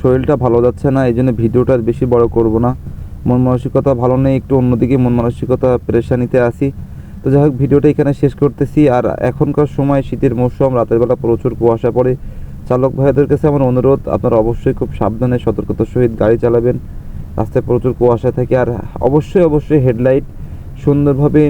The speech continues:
নিয়ম শৃঙ্খলা মেনেই ব্যবহার করবেন, কারণ হেডলাইটের কারণে সামনের ড্রাইভারের দেখতে অসুবিধা হয়, তখন দুর্ঘটনার বড় শিকার হয়, যেহেতু রাস্তায় কুয়াশা থাকে। অবশ্যই সুন্দরভাবে লাইটিংয়ের ব্যাপারটা ভালোভাবে করবেন, আপনাদের কাছে অনুরোধ রইল। আর বেশি কথা বাড়াচ্ছি না,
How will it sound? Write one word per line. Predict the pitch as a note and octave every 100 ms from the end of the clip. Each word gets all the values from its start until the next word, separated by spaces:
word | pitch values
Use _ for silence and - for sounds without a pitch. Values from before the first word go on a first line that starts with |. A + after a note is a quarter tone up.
| C#3
নিয়ম | C3+ C3 B2+
শৃঙ্খলা | C#3+ C#3+ D3 C#3+ C3
মেনেই | B2+ C#3+ C3+
ব্যবহার | C3 C#3 C3+
করবেন, | C3 C#3+ C3 B2+
কারণ | B2 A#2 - - B2
হেডলাইটের | A2+ B2+ B2+ -
কারণে | C3+ C3 C3
সামনের | G#2+ B2+ B2
ড্রাইভারের | B2+ A#2+ B2 A#2+
দেখতে | A2+ - B2
অসুবিধা | G#2+ - A#2+ B2
হয়, | A#2+ - - - - -
তখন | A#2 C3 A#2+
দুর্ঘটনার | A#2 A#2+ B2+ B2+ A2+
বড় | A2+ -
শিকার | B2 B2+ A#2+
হয়, | B2 A2+
যেহেতু | A#2+ B2
রাস্তায় | A#2+ A#2+ A2
কুয়াশা | A#2 A2+ A#2+
থাকে। | B2 C3 - - - - -
অবশ্যই | B2+ B2+ D#3 C#3+
সুন্দরভাবে | C#3 C#3+ C#3 C#3+ C#3
লাইটিংয়ের | B2 B2+ C3+ C#3 B2+
ব্যাপারটা | B2 B2+ C3+ A#2+
ভালোভাবে | A#2+ A#2 B2+ -
করবেন, | B2+ B2+ A#2
আপনাদের | A#2+ A#2+
কাছে | B2 A#2+
অনুরোধ | A#2 A#2 A2+
রইল। | C3 C#3 D3 - - - - - - G2+
আর | G#2 G#2+ - - A2+
বেশি | A2 C3+
কথা | B2+ C3 A#2
বাড়াচ্ছি | A2+ -
না, | C3